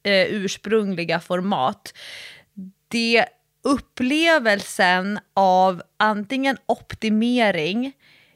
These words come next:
självcentrering och fokus på sin egen inre potential,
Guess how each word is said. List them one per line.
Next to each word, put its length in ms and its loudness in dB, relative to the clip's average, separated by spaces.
självcentrering 1700 0
och 180 -4
fokus 500 -4
på 140 -4
sin 160 -6
egen 500 -2
inre 460 0
potential, 1040 -2